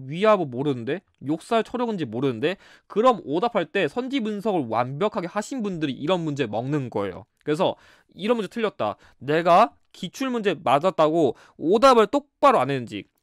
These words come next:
아니 틀렸다고 더 안 했는지, 그런 걸 점검하셨어야 이 문제가 좀 쉽게 풀렸을 겁니다. 정답 오 번입니다. 사 번, 다음 검색창에 들어가 왕에 대한 설명.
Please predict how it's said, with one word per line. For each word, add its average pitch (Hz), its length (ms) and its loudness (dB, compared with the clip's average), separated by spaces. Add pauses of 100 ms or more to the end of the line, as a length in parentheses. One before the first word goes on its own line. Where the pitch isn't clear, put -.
아니 196 160 -2
틀렸다고 294 540 0
더 196 280 4
안 151 140 4
했는지, 131 460 -4
그런 247 300 2
걸 233 100 4
점검하셨어야 170 920 -2
이 139 160 -4
문제가 160 360 -4
좀 151 160 -6
쉽게 - 280 -8
풀렸을 247 440 -6
겁니다. 107 440 -6 (100)
정답 123 320 -4
오 123 100 -6
번입니다. 143 500 0 (2250)
사 196 220 -2
번, 151 220 0 (340)
다음 208 340 4
검색창에 180 420 -4
들어가 147 240 2
왕에 120 280 0
대한 156 180 0
설명. 110 340 -8